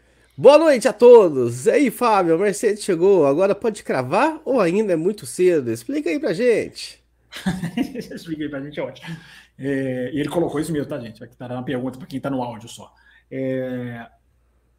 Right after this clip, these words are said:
Speaker 2: rapidinho sobre a Mercedes. Eu acho que essa, essa, essa, aconteceu o que a gente previu aqui na semana passada, né?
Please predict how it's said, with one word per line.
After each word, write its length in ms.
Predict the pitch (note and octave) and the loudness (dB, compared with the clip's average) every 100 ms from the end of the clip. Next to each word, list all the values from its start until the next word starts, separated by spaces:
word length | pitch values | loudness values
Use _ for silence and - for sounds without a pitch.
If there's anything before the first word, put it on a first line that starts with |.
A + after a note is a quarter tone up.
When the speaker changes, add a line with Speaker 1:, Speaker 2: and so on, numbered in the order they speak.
| _ _ _ _ _ | _ _ _ _ _
Speaker 2:
rapidinho 480 | - G#3 G#3+ E3+ E3 | -6 -4 -4 -4 -4
sobre 180 | E3 D3+ | -4 -6
a 40 | |
Mercedes. 540 | C#3 - B2 G#2 - _ | -6 -10 -14 -14 -20 _
Eu 200 | D3 E3 | -6 -4
acho 320 | F3 F3+ - | -6 -8 -14
que 260 | - G3+ G3+ | -12 -14 -8
essa, 360 | F#3 A3+ - - | -4 -4 -6 -6
essa, 580 | A3 C4 - A3+ F3+ - | -4 -4 -4 -4 -6 -6
essa, 360 | E3 E3 D#3 C3 - - - | -8 -8 -10 -16 -20 -20 -20
aconteceu 600 | - D#3+ - B3 A3 A#3+ | -8 -6 -2 0 2 4
o 40 | A#3+ | 4
que 60 | |
a 40 | A#3 | 4
gente 160 | A#3 | 0
previu 400 | - B3+ D#3+ C4+ | 0 0 2 0
aqui 160 | D4+ A#3 | 0 -2
na 100 | B3 | -4
semana 280 | A#3+ A3+ A3 | -2 -4 -4
passada, 400 | A3 E3+ - - | -6 -8 -8 -10
né? 120 | E3 | -14